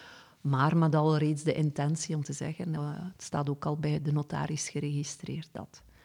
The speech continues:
Dat is een heel belangrijk aspect voor ons, ja. We hebben een, een beperkte tussenkomst vanuit het V A P H, dus vanuit de overheid. Maar dat gaat enkel, ehm,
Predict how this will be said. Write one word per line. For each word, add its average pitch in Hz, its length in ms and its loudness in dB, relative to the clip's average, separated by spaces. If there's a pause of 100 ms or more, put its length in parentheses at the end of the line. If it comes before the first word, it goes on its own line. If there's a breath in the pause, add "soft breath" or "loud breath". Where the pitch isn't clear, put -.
(160 soft breath)
Dat 165 100 -2
is 160 60 2
een 156 140 4
heel 151 440 4
belangrijk 143 540 -2
aspect - 400 -8
voor - 260 -10
ons, - 140 -14
ja. 151 160 -10 (480 loud breath)
We 180 100 8
hebben 202 200 12
een, 202 200 8
een 190 240 4
beperkte 214 540 4
tussenkomst 240 840 0
vanuit 180 440 0
het 175 120 -2
V - 80 -12
A 175 140 2
P 165 100 -4
H, 165 200 0
dus 226 160 -2
vanuit 175 280 0
de - 100 -6
overheid. 226 440 -4 (460 loud breath)
Maar 180 160 4
dat 185 100 6
gaat 180 280 0
enkel, 214 800 4 (640)
ehm, 165 580 0